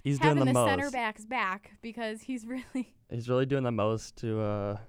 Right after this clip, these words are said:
Speaker 1: well, he's really doing the most two-game ban.
Speaker 2: Yeah, what do you think about that?
Speaker 1: I think it's ridiculous that I think a player should be allowed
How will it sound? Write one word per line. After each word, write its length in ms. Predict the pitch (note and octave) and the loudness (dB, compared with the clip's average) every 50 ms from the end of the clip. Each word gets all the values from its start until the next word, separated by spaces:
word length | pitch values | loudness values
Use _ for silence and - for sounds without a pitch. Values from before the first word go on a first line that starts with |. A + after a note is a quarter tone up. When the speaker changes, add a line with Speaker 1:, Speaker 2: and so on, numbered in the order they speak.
| - - - - - - - - | -20 -20 -20 -20 -20 -12 -4 -2
Speaker 1:
well, 140 | A2+ A#2 A2+ | 0 0 0
he's 180 | G#2 G#2+ G2+ | 0 -2 -2
really 260 | G#2 A2+ C3+ E3 D#3 | 0 2 2 2 2
doing 220 | C3+ A2+ A2+ G#2+ G#2 | 2 2 2 2 2
the 80 | G2+ | 0
most 360 | G2 G2 G2 G2 G2+ - - - _ | 0 2 2 2 2 0 -4 -12 _
two-game 500 | - - C3 B2+ B2+ B2 B2 B2 A#2+ A#2+ A2 | -6 -4 -2 -2 0 0 0 0 0 -2 -2
ban. 400 | A2 A2+ A#2 A2 G2+ G2+ G2 - _ _ _ _ _ _ _ _ _ _ _ _ _ _ _ - | -2 -2 -2 -2 -4 -6 -8 -10 _ _ _ _ _ _ _ _ _ _ _ _ _ _ _ -10
Speaker 2:
Yeah, 160 | A#3 A3 G3+ | -6 -6 -4
what 160 | G3+ A3+ - | -4 -6 -6
do 60 | - D#4 | -6 -8
you 60 | D4 | -6
think 160 | C4+ C4 A#3 G#3 | -6 -6 -8 -6
about 200 | F#3+ F3+ F3 - | -8 -8 -10 -10
that? 280 | F3+ F3+ F3 E3+ - - - - _ - - _ _ _ _ _ - - _ - | -10 -12 -12 -12 -14 -16 -20 -20 _ -20 -20 _ _ _ _ _ -20 -16 _ -6
Speaker 1:
I 60 | - A#2+ | -2 -2
think 140 | A#2+ A#2 - | -2 -2 -4
it's 160 | G#2 - - | -6 -6 -8
ridiculous 760 | A2 G2+ A2+ G#2+ - - B2 A2+ A2+ A2 G#2+ - - - - - - - | -8 -6 -8 -8 -8 -4 -4 -2 0 -2 -2 -4 -10 -18 -20 -20 -12 -4
that 340 | - A2 G#2+ G2+ G#2 G2 - - - - - - _ _ _ _ _ _ - | -4 -2 -2 -2 -4 -4 -6 -8 -14 -20 -20 -20 _ _ _ _ _ _ -4
I 100 | A2 B2+ | -4 -4
think 120 | C3+ - | -4 -4
a 40 | G#2 | -8
player 300 | - - B2 A#2 A#2 A2+ | -8 -4 -2 -2 -2 -2
should 160 | - - B2 | -6 -8 -6
be 60 | A#2+ A2 | -4 -4
allowed 600 | F#2+ F2+ F#2 F2+ G2 G2+ G2 G#2+ A2+ A2 B2+ - | -2 -2 -2 -2 -2 0 0 -2 -2 -4 -8 -14